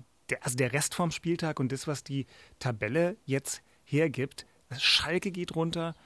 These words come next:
Bremen geht runter, der H S V bleibt unten,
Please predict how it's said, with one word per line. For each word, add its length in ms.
Bremen 480
geht 260
runter, 460
der 120
H 180
S 180
V 520
bleibt 640
unten, 580